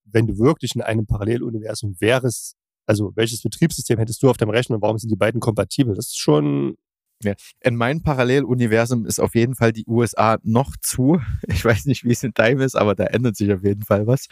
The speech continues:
Speaker 1: Ja, in meinem Paralleluniversum ändert sich was. Da gab's gute Neuigkeiten, aber ich glaube, da du ja hier der U-S-A-Experte bist, überlasse ich das natürlich auch gerne wieder dir, äh, das zu verkünden und vielleicht auch als erstes.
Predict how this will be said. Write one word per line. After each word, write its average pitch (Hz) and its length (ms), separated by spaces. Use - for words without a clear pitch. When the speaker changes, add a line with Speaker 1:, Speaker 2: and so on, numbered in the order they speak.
Speaker 1:
Ja, 135 140
in 107 60
meinem 107 160
Paralleluniversum 123 680
ändert 143 200
sich - 160
was. 143 160
Da 127 100
gab's - 240
gute 180 160
Neuigkeiten, 151 500
aber 120 120
ich - 80
glaube, 123 300
da 101 120
du 165 160
ja 143 120
hier 110 180
der 107 140
U-S-A-Experte 113 720
bist, - 280
überlasse 117 300
ich 107 60
das 104 100
natürlich 110 260
auch 104 120
gerne 107 240
wieder 104 160
dir, 113 420
äh, 101 220
das - 200
zu - 120
verkünden 123 400
und 90 80
vielleicht 104 240
auch 104 60
als 98 140
erstes. 101 360